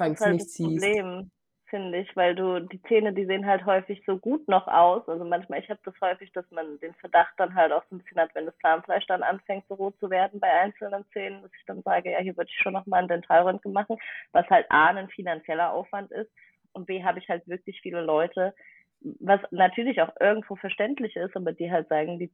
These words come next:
Speaker 1: die Zähne sehen doch top aus.“ Das sind teilweise ja auch noch junge Katzen, ähm,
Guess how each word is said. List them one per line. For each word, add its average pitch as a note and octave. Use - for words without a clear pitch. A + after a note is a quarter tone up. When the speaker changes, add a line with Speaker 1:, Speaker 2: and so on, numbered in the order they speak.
Speaker 1:
die D#3+
Zähne F3+
sehen E3
doch E3
top -
aus.“ E3
Das -
sind D#3
teilweise D#3+
ja D#3+
auch -
noch E3+
junge A#3
Katzen, G#3
ähm, F3